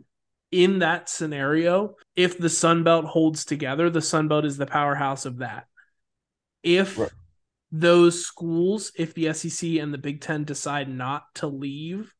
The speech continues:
Speaker 1: and not form their own league and stay inside the N C double A, I think eventually you won't have a choice.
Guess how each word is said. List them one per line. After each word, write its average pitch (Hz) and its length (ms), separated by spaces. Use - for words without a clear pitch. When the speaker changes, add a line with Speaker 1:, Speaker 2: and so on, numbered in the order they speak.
Speaker 1:
and 151 180
not 143 320
form 151 240
their 143 160
own 147 320
league 180 520
and 147 200
stay 156 320
inside 156 340
the 160 100
N 156 100
C 160 160
double 165 280
A, 170 200
I 156 100
think 170 220
eventually 160 600
you 160 140
won't 156 300
have 147 180
a 131 40
choice. - 720